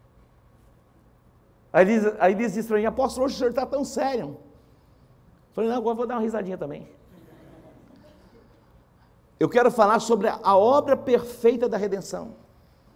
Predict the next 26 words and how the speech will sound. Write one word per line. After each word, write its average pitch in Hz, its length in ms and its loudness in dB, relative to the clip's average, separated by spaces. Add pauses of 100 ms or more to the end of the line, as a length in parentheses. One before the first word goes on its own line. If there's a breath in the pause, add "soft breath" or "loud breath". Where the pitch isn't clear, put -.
(720 loud breath)
A 208 120 8
Bíblia 320 380 8
diz 254 360 0
que 247 140 -4
Deus 247 260 6
amou 285 380 4
o - 20 0
mundo 139 520 0 (500)
de 156 140 -4
tal 180 200 4
maneira 147 500 0 (460 soft breath)
que 165 100 -2
ele 180 140 0
deu 170 220 2
o 196 40 0
seu 196 200 -2
Filho 254 380 -6
unigênito. 160 580 -4
Para 202 220 0
quê? 156 400 0 (300 loud breath)
Para 175 380 2 (440)
todo 233 340 8
aquele 214 380 0
que 180 160 -10
nele 220 360 -6
crê, 180 600 -6